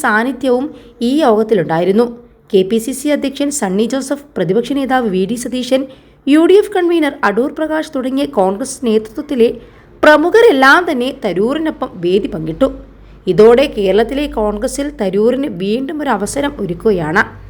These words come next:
കോൺഗ്രസ് ഹൈക്കമാൻഡ് നടത്തിയത് ഇതൊരു നിർണായക നീക്കം തന്നെയാണ്. മഹിളാ കോൺഗ്രസിന്റെ നേതൃത്വത്തിൽ പിണറായി സർക്കാരിനെതിരായ കുറ്റപത്ര സമർപ്പണത്തിൽ താരമായിരിക്കുകയാണ് തരൂറും. സെക്രട്ടേറിയറ്റിന് മുന്നിലിരുന്നായിരുന്നു ഈ പാർട്ടി പരിപാടി.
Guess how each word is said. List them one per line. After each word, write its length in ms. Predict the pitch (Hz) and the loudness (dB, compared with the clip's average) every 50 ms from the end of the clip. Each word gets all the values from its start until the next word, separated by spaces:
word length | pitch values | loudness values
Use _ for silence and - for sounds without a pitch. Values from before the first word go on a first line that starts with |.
| - - - - - 349 | -20 -20 -16 -2 4 6
കോൺഗ്രസ് 420 | 330 339 359 370 415 466 - - - | 6 6 6 4 0 -2 -4 -4 -2
ഹൈക്കമാൻഡ് 580 | 294 294 294 294 381 359 359 381 403 403 403 427 403 | 0 0 0 0 -2 -4 -4 -4 -4 -2 -2 -2 -4
നടത്തിയത് 400 | 359 339 - - 339 320 240 254 233 233 | -4 -4 -6 -6 -6 -4 -4 -2 -2 -2
ഇതൊരു 200 | 190 254 277 - 220 202 | -2 -2 -2 -2 -4 -4
നിർണായക 440 | 196 190 214 226 240 269 294 302 330 285 | -4 -2 -2 0 0 0 -2 -2 -4 -4
നീക്കം 320 | 220 202 214 214 - 294 285 233 | -2 -2 -4 -4 -4 -4 -4 -4
തന്നെയാണ്. 400 | 185 165 170 170 160 165 196 233 - - - - _ - | -4 -4 -2 -2 -2 -2 -2 -4 -4 -6 -12 -18 _ -8
മഹിളാ 300 | 175 151 135 190 220 233 247 240 | -8 -4 0 2 2 2 2 -2
കോൺഗ്രസിന്റെ 480 | 269 269 269 277 277 - 302 269 285 262 240 | -4 -6 -6 -6 -6 -6 -6 -4 -4 -2 0
നേതൃത്വത്തിൽ 520 | 214 220 220 247 240 240 277 262 269 262 277 311 294 - | -2 -2 -2 -4 -8 -8 -8 -6 -4 -4 -4 -4 -4 -4
പിണറായി 400 | 196 180 185 208 214 240 269 262 - | -4 -2 0 0 2 0 0 -2 -6
സർക്കാരിനെതിരായ 760 | 294 285 - - 277 285 277 294 285 277 277 269 269 269 277 277 277 - | -8 -10 -6 -6 -4 -4 -4 -4 -4 -4 -2 -2 -2 -2 -4 -6 -6 -6
കുറ്റപത്ര 500 | 277 269 - - 370 370 381 - 415 370 - - | -8 -6 -4 -4 -2 -2 -2 -2 -2 -4 -4 -4
സമർപ്പണത്തിൽ 600 | 320 294 294 285 285 320 294 285 196 196 233 233 240 233 - - - - - - - - 277 | -4 -4 -4 -6 -6 -4 -4 -4 0 0 0 0 0 -2 -8 -16 -20 -20 -20 -14 -4 2 2
താരമായിരിക്കുകയാണ് 1080 | 277 262 277 311 349 403 359 330 277 269 262 240 233 226 - 214 208 190 175 190 233 - - - - - - - - - | 4 4 4 2 0 -2 -2 -2 -2 -2 -2 -2 -4 -2 0 0 2 2 0 -2 -4 -6 -8 -14 -20 -20 -20 -20 -12 -10
തരൂറും. 400 | 165 160 151 165 196 208 254 - - - - - - - - - - - - - - | -6 -4 -2 0 2 2 2 0 -2 -10 -18 -20 -20 -20 -20 -20 -20 -16 -16 -6 -2
സെക്രട്ടേറിയറ്റിന് 600 | 277 233 254 269 277 311 339 339 339 359 381 359 320 | -2 0 0 0 0 0 0 0 0 0 0 0 0
മുന്നിലിരുന്നായിരുന്നു 800 | 285 247 269 294 320 330 320 311 320 311 320 311 285 262 226 208 - - 190 185 | 0 0 0 0 0 0 0 0 0 0 0 0 0 0 0 -2 -2 -4 -4 -4
ഈ 20 | 208 240 220 - | -4 -4 -4 -4
പാർട്ടി 320 | 196 196 190 - - 254 - | -4 -4 -6 -6 -8 -8 -6
പരിപാടി. 400 | 190 151 151 156 170 185 214 - | -4 -4 -2 -2 0 0 0 0